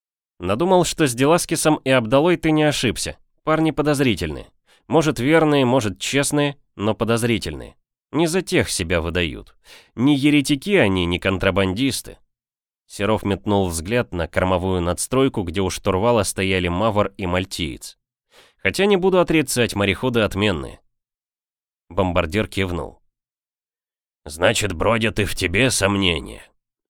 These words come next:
В моих родных краях говорят, у каждого свой скелет в шкафу. И у них есть скелет, я это задницей чую. А ты как допёр?»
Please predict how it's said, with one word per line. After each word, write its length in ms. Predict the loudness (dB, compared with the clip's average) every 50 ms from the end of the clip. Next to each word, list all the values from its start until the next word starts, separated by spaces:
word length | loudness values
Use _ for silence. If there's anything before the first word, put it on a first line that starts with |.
| _ _ _
В 140 | -18 -16 -2
моих 320 | 0 2 2 4 2 2 2
родных 440 | 0 0 0 2 2 2 2 0 0
краях 460 | -2 0 2 4 4 4 4 4 2
говорят, 800 | 0 0 2 2 2 2 4 2 2 0 0 -6 -14 -18 -18 _ _ _ -4
у 100 | -4 -4
каждого 540 | 2 2 4 4 4 2 0 0 0 0
свой 380 | 0 0 0 -2 0 0 2 2
скелет 480 | 0 0 -2 -2 0 2 2 0 0 0
в 40 |
шкафу. 580 | -4 -4 0 0 -2 -2 -2 -8 -10 -12 -14 _ _ _ _ _ _ -20 -20 -20 -20 -20 _
И 100 | -4 -4
у 100 | -2 2
них 300 | 2 4 4 4 2 0
есть 420 | 0 2 2 2 2 2 0 -4
скелет, 600 | -4 -4 -2 -4 -2 0 2 2 4 2 2 0 0
я 180 | 0 0 2
это 200 | 0 0 -2 -4
задницей 760 | -4 -2 0 2 2 2 2 0 -2 -4 -2 -2 -2 -2 -2
чую. 460 | -2 -2 -4 -4 -4 -6 -8 -10 -16 _ _ _ _ _ _ _ _ _ _ _ _ _ _ _
А 140 | -6 -6
ты 260 | -4 0 0 2 2 2
как 280 | 2 0 0 0 0
допёр?» 520 | 0 0 0 0 -2 -8 -8 -10 -14 -18